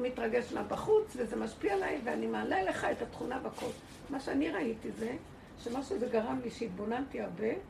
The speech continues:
וגם אני יש לי את הצד של חיבור ואנשים וזה, ראיתי שאני צריכה להצטמצם.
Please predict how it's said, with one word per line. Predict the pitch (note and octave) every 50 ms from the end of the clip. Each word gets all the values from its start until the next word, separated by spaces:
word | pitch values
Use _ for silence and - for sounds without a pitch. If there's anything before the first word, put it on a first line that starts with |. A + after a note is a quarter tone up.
| - - - - - - - - - - -
וגם | G3+ F3+ A3+ A3+ B3
אני | C4 C#4+ G4+
יש | A4+ A4 - - -
לי | G4 -
את | - -
הצד | - - - - G3+ -
של | - - F3+
חיבור | F3 - G#3 F#3+ F3+ - - - -
ואנשים | G3 F#3 F3+ F#3+ F#3 - - - - -
וזה, | - - - - - A4+ A#4+ - - - - - - - - - - - - - - - - - - - - - -
ראיתי | G3+ A3 B3 C4 B3+ - D4 C4+
שאני | - - A#3 G3+ G3+ G#3+
צריכה | A3 - - A3 G#3+
להצטמצם. | G#3+ G#3+ G#3+ - - - G#3 F3+ F3 F3 - - F#3